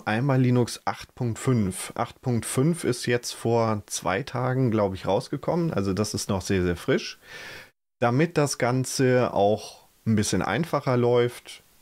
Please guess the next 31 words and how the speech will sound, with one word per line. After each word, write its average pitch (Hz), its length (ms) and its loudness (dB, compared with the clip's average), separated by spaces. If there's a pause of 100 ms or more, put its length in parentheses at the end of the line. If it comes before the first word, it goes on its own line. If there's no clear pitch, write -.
(140)
weil, 101 360 4
äh, 101 320 4
viele 117 420 2
Dinge, 107 480 2
die 98 180 -4
wiederholen 104 420 2
sich, 110 220 -2
wenn 95 100 0
man 95 100 2
jetzt 95 240 -2
zehn 101 180 0
Maschinen 123 460 0
hat 117 160 -2
oder 95 260 0
so, 113 300 0 (500)
dann, 113 500 2
ähm, 107 360 2
ist - 160 -2
es 107 80 -2
praktisch, 101 420 -6
wenn 104 60 0
man 101 100 2
das 101 160 0
Ganze 98 240 -2
automatisiert. 95 800 -2
Ich - 120 -6
hab - 120 -4
das - 160 -4
in 92 80 0
Skripte 160 500 -4
gegossen, 123 600 -2